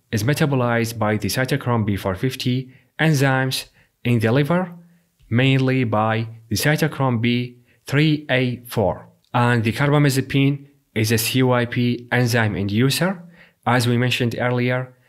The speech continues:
it specifically induces the C Y P three A four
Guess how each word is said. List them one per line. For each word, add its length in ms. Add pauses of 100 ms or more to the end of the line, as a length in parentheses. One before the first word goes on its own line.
(320)
it 120
specifically 880
induces 640
the 120
C 300
Y 220
P 400 (180)
three 280
A 120
four 500